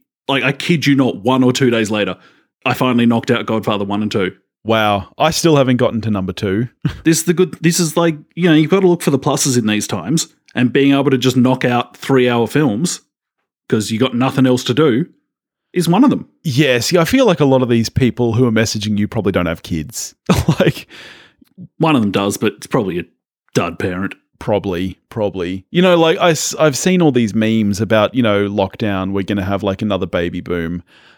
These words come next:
Speaker 2: They will all be first children. I'm telling you that nobody who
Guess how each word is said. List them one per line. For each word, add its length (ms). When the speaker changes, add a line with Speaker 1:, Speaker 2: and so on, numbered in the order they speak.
Speaker 2:
They 220
will 160
all 140
be 140
first 360
children. 440
I'm 180
telling 300
you 120
that 160
nobody 520
who 120